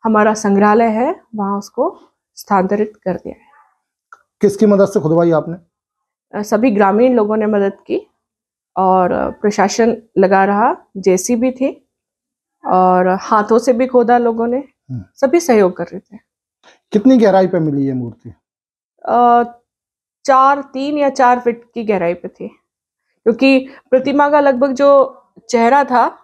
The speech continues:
Speaker 1: वो ऊपर आ चुका था। जो सबसे पहले बच्चों को दिखाई दिया था वो उनका चेहरा ही दिखाई दिया था और जब खोदना स्टार्ट किया तो तीन, चार, चार फीट के नीचे हमको पूरी प्रतिमा निकल आई थी आसानी से।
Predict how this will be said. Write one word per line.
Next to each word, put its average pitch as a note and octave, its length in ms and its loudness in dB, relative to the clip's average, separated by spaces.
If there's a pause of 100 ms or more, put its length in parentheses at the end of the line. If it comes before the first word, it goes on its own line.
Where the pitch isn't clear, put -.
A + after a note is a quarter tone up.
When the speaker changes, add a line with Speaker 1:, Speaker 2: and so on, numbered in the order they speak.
(520)
Speaker 1:
वो C#4 140 2
ऊपर B3 380 0
आ F#3+ 100 2
चुका F#3 300 -6
था। G3 280 -14 (480)
जो A#3+ 300 4
सबसे B3+ 300 -4
पहले C4 240 0
बच्चों A#3 320 -2
को C4 100 0
दिखाई A#3+ 360 -2
दिया A#3 180 2
था C#4 180 0
वो D4 140 2
उनका C#4 220 0
चेहरा A#3 320 2
ही C4 100 2
दिखाई G#3 340 -4
दिया G3 220 -6
था C4+ 300 -10 (600)
और G3+ 640 2
जब G#3 220 -6
खोदना A#3+ 460 0
स्टार्ट B3+ 340 0
किया C4+ 180 0
तो C4 220 0
तीन, B3+ 340 -6
चार, C4 200 0
चार C4 280 2
फीट D#4+ 220 -4
के C#4+ 200 2
नीचे B3 420 0
हमको B3+ 260 0
पूरी B3+ 220 -4
प्रतिमा A#3+ 560 -4 (280)
निकल G3+ 240 0
आई C#3+ 140 -6
थी - 140 -10
आसानी B3 420 -10
से। C#4+ 180 -20